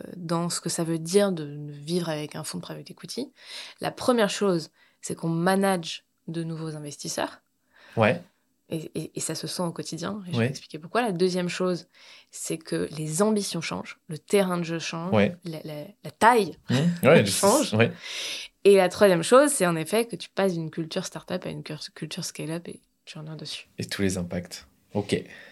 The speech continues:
Speaker 1: Peut-être que je te parle de ce que ça veut dire pour moi, le management de nouveaux investisseurs.
Speaker 2: Ouais, c'est, c'est, c'est, j'allais te poser, ouais. Qu'est-ce que ça veut dire ?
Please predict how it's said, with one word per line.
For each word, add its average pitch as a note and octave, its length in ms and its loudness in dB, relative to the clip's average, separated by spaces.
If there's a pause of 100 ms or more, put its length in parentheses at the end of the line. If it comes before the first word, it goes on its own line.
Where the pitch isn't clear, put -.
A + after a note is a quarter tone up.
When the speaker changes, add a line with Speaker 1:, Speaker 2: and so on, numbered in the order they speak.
(720)
Speaker 1:
Peut-être F#3+ 160 0
que - 80 4
je F#3 80 0
te - 80 0
parle G3 240 6
de F#3 60 0
ce F3 80 -8
que - 80 -14
ça E3+ 120 0
veut E3+ 60 4
dire G3 220 2
pour F3+ 120 -2
moi, F#3 200 2
le F3+ 100 2
management F3+ 680 -2
de F3+ 100 -2
nouveaux E3+ 300 -2
investisseurs. D#3+ 320 4
Speaker 2:
Ouais, A2+ 120 12
c'est, A#2 200 6
c'est, B2 240 6
c'est, B2 200 6
j'allais C3 180 8
te D3+ 80 -4
poser, B2 260 6
ouais. G2+ 160 6
Qu'est-ce - 200 -2
que C3+ 80 0
ça B2 100 4
veut A2 100 2
dire ? G#2 200 -2